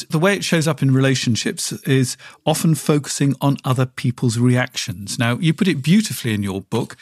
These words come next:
You say, "You need each other more, and then you're more allergic to each other's reactions." So perhaps you can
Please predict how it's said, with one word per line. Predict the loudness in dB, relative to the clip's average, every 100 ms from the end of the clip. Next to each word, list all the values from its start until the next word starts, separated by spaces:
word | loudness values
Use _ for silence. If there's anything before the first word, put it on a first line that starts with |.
| -20 -10
You | -2 0
say, | 2 0 2 0 -4 -20 _ _ -2
"You | 0 2
need | 2 2 4 4
each | 2 0 -2
other | 0 2
more, | 2 2 0 -2 0 -2 -4 -20 _
and | -2 0
then | 2
you're | 2 2
more | 2 2 2 0 0
allergic | 0 2 2 0 -4 -6
to | -4 -4
each | -4 0
other's | 2 0 0
reactions." | 2 2 0 -6 -8 -8 -10 -8 -10 -14 -18
So | -4 -4
perhaps | -2 -4 -2
you | 0
can | 2 2